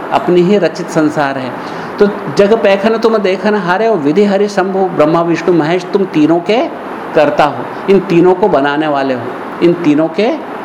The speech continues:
इसेंशियल नेचर हो, इन तीनों के कारण हो।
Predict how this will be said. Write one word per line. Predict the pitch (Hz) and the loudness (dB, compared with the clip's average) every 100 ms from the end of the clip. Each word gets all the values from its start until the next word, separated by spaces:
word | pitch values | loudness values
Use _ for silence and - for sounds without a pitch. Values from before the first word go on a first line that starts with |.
| - - - - - - - 156 | -14 -14 -14 -14 -14 -12 0 0
इसेंशियल | 147 185 190 202 190 | 4 2 2 2 0
नेचर | 165 - 151 | 0 0 -2
हो, | 131 131 135 | -2 -4 0
इन | 156 | 0
तीनों | - 143 151 | 2 0 0
के | 151 | -2
कारण | 170 131 127 151 | -4 -2 -2 -2
हो। | 147 135 | -4 -6